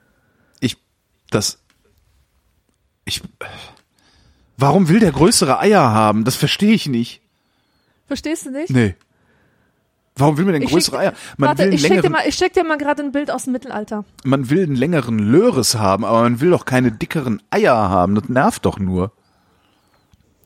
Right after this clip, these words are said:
Speaker 1: Du schickst mir
Speaker 2: Hast
Speaker 1: ein
Speaker 2: das
Speaker 1: Bild aus dem Mittelalter. Warte mal, da muss ich
Speaker 2: Hast
Speaker 1: jetzt
Speaker 2: du
Speaker 1: gerade mal <laughs> Bild aus dem Mittelalter. Jetzt bin ich mal gespannt. Wie geht denn das hier?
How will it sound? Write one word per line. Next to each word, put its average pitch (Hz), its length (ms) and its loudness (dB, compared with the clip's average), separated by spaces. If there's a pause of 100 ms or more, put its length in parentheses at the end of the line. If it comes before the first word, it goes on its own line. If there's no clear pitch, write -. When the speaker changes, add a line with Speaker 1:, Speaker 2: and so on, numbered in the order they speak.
(760)
Speaker 1:
Du 98 80 -2
schickst 117 320 -2
mir 254 60 2
Speaker 2:
Hast - 40 0
Speaker 1:
ein - 40 2
Speaker 2:
das 277 100 2
Speaker 1:
Bild 143 160 0
aus - 120 0
dem 110 120 0
Mittelalter. 98 400 -2
Warte 117 140 -2
mal, 87 100 0
da 73 60 -2
muss 107 140 -4
ich 247 60 -2
Speaker 2:
Hast 262 140 0
Speaker 1:
jetzt 254 100 -2
Speaker 2:
du 104 60 0
Speaker 1:
gerade 104 80 2 (320)
mal 302 120 2 (280)
<laughs> - 340 -16
Bild 127 220 0
aus - 160 -2
dem 98 160 -2
Mittelalter. - 480 0
Jetzt - 180 -8
bin 98 80 2
ich - 100 0
mal 92 80 2
gespannt. 90 460 0 (640)
Wie - 100 -6
geht 101 140 0
denn 95 80 2
das 82 140 2
hier? 90 260 2